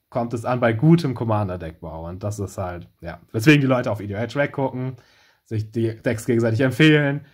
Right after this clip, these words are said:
warum so viele YouTuber Commander-Deckbaulisten machen, wo sie dann halt sagen, "Ja, hier, das und das könnt ihr machen", und dann läuft das, und wenn es läuft, habt ihr auch Spaß. Ja,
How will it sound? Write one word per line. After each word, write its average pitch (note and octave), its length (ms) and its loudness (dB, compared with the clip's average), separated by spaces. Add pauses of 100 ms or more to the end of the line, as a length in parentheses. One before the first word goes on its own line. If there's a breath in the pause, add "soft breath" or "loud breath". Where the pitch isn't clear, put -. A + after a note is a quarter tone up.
(420 soft breath)
warum C3 400 2
so C3 120 2
viele C#3 180 2
YouTuber F3 560 6
Commander-Deckbaulisten D3 2000 0
machen, C3+ 420 0
wo A#2+ 80 -6
sie A#2+ 140 -6
dann A#2+ 140 0
halt A#2+ 160 -4
sagen, B2 200 2
"Ja, A#2 80 -2
hier, C3+ 180 0
das D3+ 220 -2
und D3+ 100 -4
das D#3 200 -2
könnt D3 140 -4
ihr C3+ 60 -4
machen", C3+ 280 -2
und A#2+ 80 -4
dann C3 300 2 (840 soft breath)
läuft E3+ 380 6
das, G3 300 4
und C#3+ 200 -4
wenn C#3 160 2
es B2+ 100 -4
läuft, D#3+ 280 4
habt D3 180 0
ihr C#3 80 4
auch B2+ 60 0
Spaß. D#2+ 480 -12
Ja, - 260 -12